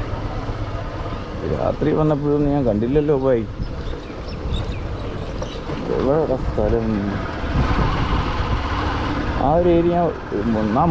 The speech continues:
മൂന്നാല് വട്ടം പോയിട്ടുള്ളതാ കേട്ടോ, സത്യം. ആ ഭാഗം തോന്നുന്നു കേട്ടോ.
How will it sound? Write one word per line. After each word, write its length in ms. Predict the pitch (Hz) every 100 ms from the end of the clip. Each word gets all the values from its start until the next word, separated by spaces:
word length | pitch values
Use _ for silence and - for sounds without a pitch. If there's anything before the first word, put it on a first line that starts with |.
| 135
മൂന്നാല് 320 | 143 165 196
വട്ടം 160 | 185 180 131
പോയിട്ടുള്ളതാ 640 | 135 175 202 151 113 107
കേട്ടോ, 200 | 104 110 98 -
സത്യം. 320 | 113 95 120 85 - - - - - - - - - - - - 147
ആ 20 | 160
ഭാഗം 340 | 123 107 101 92
തോന്നുന്നു 200 | 87 92
കേട്ടോ. 180 | 95